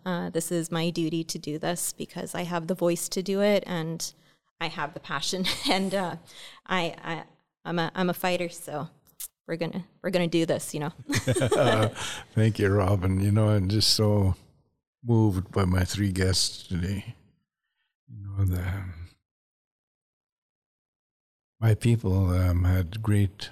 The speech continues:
Speaker 2: respect for life givers, the ones that can carry children to birth. One of our rock paintings, it's, um,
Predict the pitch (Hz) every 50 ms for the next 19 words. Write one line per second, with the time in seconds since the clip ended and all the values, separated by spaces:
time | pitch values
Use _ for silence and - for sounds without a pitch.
0 | - _ - 107 101 101 98 - - - 101 95 - - - - 98 98 101 95
1 | 98 101 104 - - - 101 101 90 87 92 95 95 - - - - - - _
2 | _ _ _ _ 101 98 95 98 101 95 95 95 90 90 - - 90 92 - -
3 | 92 87 92 95 95 92 - - - 98 95 90 95 101 95 - - 95 90 82
4 | 87 95 92 - _ _ _ _ _ 92 95 92 98 98 - - - - _ _
5 | _ _ _ _ _ _ _ _ _ _ _ _ _ _ _ _ _ _ _ _
6 | _ _ _ _ _ _ _ _ _ _ _ - 113 113 113 107 107 98 90 90
7 | 95 107 107 107 104 101 101 101 - - - 107 101 101 98 95 - 101 101 95
8 | 95 90 - - 107 98 - - - - - 104 98 95 95 95 92 92 101 104
9 | 101 101